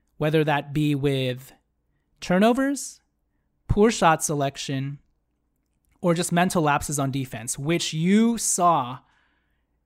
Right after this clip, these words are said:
in a very, very brash way when he, for some inexplicable reason, decided to triple team Sh-, Shai Gilgeous and leave Lou Dort wide open on the baseline to cut for an open dunk.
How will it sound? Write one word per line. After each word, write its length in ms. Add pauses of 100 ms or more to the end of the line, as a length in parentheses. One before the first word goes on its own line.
in 100
a 100
very, 300
very 240
brash 600
way 480 (400)
when 160
he, 160
for 200
some 320
inexplicable 920
reason, 440
decided 600
to 320
triple 580
team 560 (360)
Sh-, 320
Shai 360
Gilgeous 640
and 280
leave 240
Lou 340
Dort 380
wide 320
open 240
on 140
the 80
baseline 640
to 100
cut 280
for 200
an 100
open 380
dunk. 340